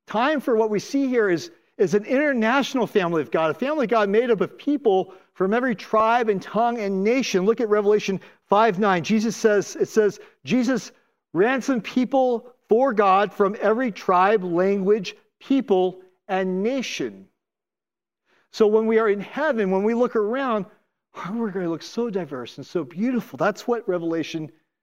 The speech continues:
shows us here. At the end of Revelation, we're told that the kings of the earth, the rulers of all the kingdoms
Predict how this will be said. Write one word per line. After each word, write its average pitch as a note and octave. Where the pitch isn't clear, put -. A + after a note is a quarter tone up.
shows D3
us C3
here. A2+
At E3+
the G3
end B3
of B3
Revelation, G#3
we're F3
told G#3+
that E3+
the F3
kings C#4
of B3+
the B3
earth, G#3
the F#3
rulers A3+
of -
all C4
the D4
kingdoms G3